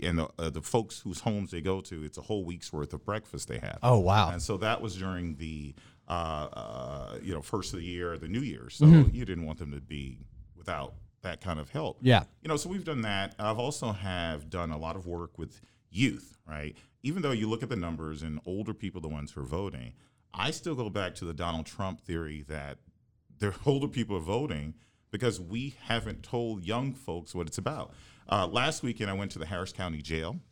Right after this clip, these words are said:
Speaker 1: and registered people, right?
Speaker 2: Okay.
Speaker 1: Literally, I get there, I'm in the pods, right? So you talk, I mean, you know, at the little metal table with
Speaker 2: Yeah.
Speaker 1: everyone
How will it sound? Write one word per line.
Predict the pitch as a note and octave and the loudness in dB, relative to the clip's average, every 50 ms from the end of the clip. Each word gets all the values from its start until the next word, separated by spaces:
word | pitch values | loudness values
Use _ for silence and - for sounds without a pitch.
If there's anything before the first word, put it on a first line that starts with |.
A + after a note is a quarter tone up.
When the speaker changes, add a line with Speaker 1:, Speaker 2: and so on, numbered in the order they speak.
| _ _ _ _ _ _ _ _ _ _ _ - | _ _ _ _ _ _ _ _ _ _ _ 0
Speaker 1:
and | - G2+ F#2+ F2+ | 2 4 4 4
registered | G#2+ A2+ - - - - E2 C2+ - | 4 2 0 -2 -6 -8 -10 -10 -12
people, | - C#2 - - - - C2 - _ _ - | -16 -18 -18 -18 -20 -20 -20 -20 _ _ -8
right? | B1+ C2 B1+ B1 - - - - C3 | -8 -6 -6 -8 -10 -14 -4 -2 2
Speaker 2:
Okay. | A#2 - A#2+ C3+ | 6 8 8 8
Speaker 1:
Literally, | C3+ C#3 C#3+ B2+ A#2 A#2 A2 A2 G#2 G2+ | 8 8 6 6 6 6 6 6 4 2
I | - E2 E2+ | 0 -2 -4
get | D2+ C#2+ A2 A2 - - | -4 -2 -4 -4 -2 -2
there, | G#2 G2 F#2+ F#2+ F#2 F2+ E2 E2 - - | 0 2 2 4 2 2 0 -4 -6 -2
I'm | - G#2 G#2 - - | -2 -2 -2 0 0
in | G#2+ A2+ | 0 0
the | A2 G2+ | 0 0
pods, | - G#2+ F#2 E2+ C#2 G#1 G#1+ - | 2 2 2 2 2 -2 -6 -8
right? | D#2+ D2+ D2+ D#2 D#2 - | -8 -6 -6 -6 -8 -8
So | - D#2+ | -8 -8
you | D2+ E2 | -8 -6
talk, | E2+ - A2 G2+ G2+ G#2 - - | -4 -2 0 0 0 -2 -4 -8
I | - | -6
mean, | F#2 F2 E2+ D#2+ C#2+ | -6 -6 -6 -6 -6
you | C#2 G2+ G2+ | -6 -6 -4
know, | F2 E2 | -4 -4
at | D#2+ D#2 - | -4 -6 -6
the | F2+ | -6
little | E2+ G2 F#2 D#2+ E2+ | -6 -4 -2 -2 0
metal | F2 F#2 F#2+ G2 F2+ | 0 2 0 0 0
table | - G#2+ G#2 F2 D#2 D#2 D2 C#2+ | 0 2 2 2 0 -2 -6 -6
with | - C#2+ A2+ | -2 4 6
Speaker 2:
Yeah. | A2+ F#2 | 6 6
Speaker 1:
everyone | D#2+ E2+ D#2+ C2+ B1+ G#1+ G1+ | 6 4 -2 -8 -12 -14 -16